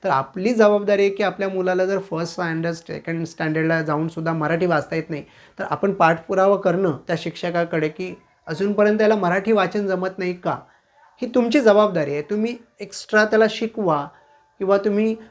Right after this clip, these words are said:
सांगा काय करता येईल ते. अशा पद्धतीने आपण त्यांची सुधारणा करू. ही सगळी जी मतं आहेत, ही माझी मतं आहेत आणि या मताशी, अ, मी आग्रही नाही की तुम्ही सहमतच असाल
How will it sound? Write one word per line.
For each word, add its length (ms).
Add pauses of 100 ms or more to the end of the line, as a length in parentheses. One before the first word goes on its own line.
सांगा 340
काय 240
करता 340
येईल 340
ते. 220 (240)
अशा 180
पद्धतीने 360
आपण 300
त्यांची 260
सुधारणा 400
करू. 200 (760)
ही 80
सगळी 360
जी 100
मतं 320
आहेत, 280
ही 80
माझी 300
मतं 300
आहेत 400
आणि 200
या 100
मताशी, 680
अ, 220
मी 380 (260)
आग्रही 320
नाही 160
की 100
तुम्ही 220
सहमतच 560
असाल 280